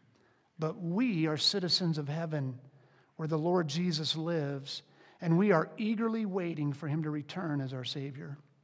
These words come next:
So this is an issue that Paul had to address more than once. He, he leads out by saying, "As I have often told you before." And this phrase that's translated, "whose conduct shows,"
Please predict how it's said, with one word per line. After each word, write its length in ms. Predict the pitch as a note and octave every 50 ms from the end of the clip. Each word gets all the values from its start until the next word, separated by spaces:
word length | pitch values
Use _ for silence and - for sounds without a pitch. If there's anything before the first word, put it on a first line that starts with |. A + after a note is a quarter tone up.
| _ _ _ _ _ _ _ _ _ _ _ _ _ _ - - - - - - - _ _ _ _ _
So 80 | -
this 160 | F3 F#3 F3
is 120 | G3 F#3 E3
an 60 | F#3
issue 220 | F#3+ G3+ F#3+ G#3
that 120 | F#3+ F#3 E3+
Paul 300 | F3 - F#3 G3 G3+ F#3+
had 200 | F3 F#3+ G3+ F3
to 100 | F3+ F3
address 640 | E3+ D3 C#3+ E3 F#3 G3 F#3+ F3+ - - - - - - - - _ _ _ -
more 240 | E3 D#3 F3+ G3 G3+
than 120 | G3 F#3
once. 440 | F#3+ A#3 A3+ F3 D#3+ - - - - - - - - - _ _ _ _ _ _ _ _ _ _ _ -
He, 140 | - F#3
he 160 | - D#3+ F#3 G3+
leads 220 | A3 G#3+ F#3+ F3
out 180 | G#3 G#3+ A#3 G#3+
by 100 | G#3 G3+
saying, 300 | - - A3 G#3 G#3 G3+
"As 140 | F#3 D3+
I 120 | G3 G#3 G#3+
have 240 | G3 G3 F#3+ E3+ A#3+ - -
often 540 | G#3 G#3+ A3+ B3 G#3+ - A#3+ A#3+ A3+ A3
told 400 | - - - A#3 A#3+ A#3+ A#3 F3
you 260 | E3+ G3+ G#3 G3+ G3+ F#3
before." 760 | E3+ F#3+ F3 - - - A#3 A#3 G#3+ F#3+ F3 D3+ C3+ C3 C3 - - - - - - - - - - - - - - - _ -
And 120 | F3 F#3
this 160 | G#3 G#3+ - -
phrase 580 | - - G#3+ A3 A#3+ A#3+ A#3+ B3 B3+ F#3 E3
that's 220 | F#3 G#3 G3+ G#3 -
translated, 960 | - - G#3+ A3+ A3 A#3 A3 F#3 F3+ G#3 G#3+ G#3+ A3 G3 G3+ G3 F#3 D#3+ - - - - -
"whose 320 | - - A3 A3 F#3 - -
conduct 680 | - - - A3+ A3+ A#3 A#3+ A3+ A3+ A3 G#3+ G#3+ G#3+
shows," 800 | - - - - G#3+ A3 G#3+ A3+ A#3 B3 C#4+ C#4 A#3+ - -